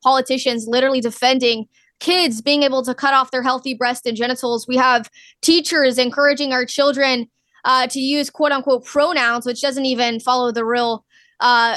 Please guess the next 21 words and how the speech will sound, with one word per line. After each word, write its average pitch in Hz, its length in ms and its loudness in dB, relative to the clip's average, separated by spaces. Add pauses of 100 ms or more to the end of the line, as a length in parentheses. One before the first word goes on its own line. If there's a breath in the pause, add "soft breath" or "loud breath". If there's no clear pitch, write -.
(100)
you 262 140 -2
know, 247 120 0
if 233 100 -4
you 269 140 -2
go 277 160 0
back 254 240 -2
to 240 240 -4
kindergarten, 285 420 -2
you'll 240 140 -2
know 247 100 0
that 240 120 -2
those 247 160 -2
aren't, 247 340 -4
that's 240 240 -4
not 262 160 -2
the 262 80 -2
way 240 100 0
you 233 200 -4
use 220 140 -8
pronouns, 226 640 0
right? 240 300 0